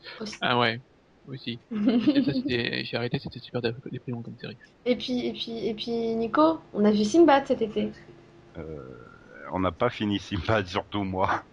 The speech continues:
Speaker 1: Mais bah, tu vas le faire, hein.
Speaker 3: <laughs> Oui, non, en plus, j'ai l'intention de la finir. Le problème, c'est que j'arrive pas à me motiver à reprendre.
Speaker 1: Hmm. Euh, sinon, il nous a trouvé un peu dur sur Homeland,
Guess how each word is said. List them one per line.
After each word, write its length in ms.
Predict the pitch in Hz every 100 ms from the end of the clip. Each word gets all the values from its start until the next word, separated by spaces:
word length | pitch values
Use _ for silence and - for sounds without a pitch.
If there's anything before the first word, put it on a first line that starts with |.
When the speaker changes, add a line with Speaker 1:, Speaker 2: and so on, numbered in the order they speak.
| - - _ - 214
Speaker 1:
Mais 240 | 202 214
bah, 120 | 202
tu 160 | 196 196
vas 80 | 190
le 80 |
faire, 220 | - 302 349 -
hein. 100 | 247 - - - - -
Speaker 3:
<laughs> 800 | - - - - - - - - - - - - - - - - - - - - - - - - 185 160
Oui, 140 | 175
non, 100 | 131
en 120 | 95
plus, 180 | - 139
j'ai 100 | 113
l'intention 360 | 90 120 - 143
de 60 |
la 80 | 107
finir. 300 | - 107 98
Le 680 | 80 - - - - - -
problème, 220 | 101 135
c'est 140 | - 104
que 60 |
j'arrive 240 | 92 90 -
pas 100 | 143
à 20 |
me 60 |
motiver 400 | 117 107 - 104
à 60 | 131
reprendre. 400 | 110 107 98 101 104 - - - - - - -
Speaker 1:
Hmm. 160 | 226 202 - - - - - -
Euh, 200 | 247 254
sinon, 280 | 254 311 349
il 100 | 330
nous 140 | 269
a 60 | 277
trouvé 220 | - 277
un 120 | 285
peu 120 | 294
dur 180 | 269 302
sur 220 | - 285 247
Homeland, 480 | 262 254 302 269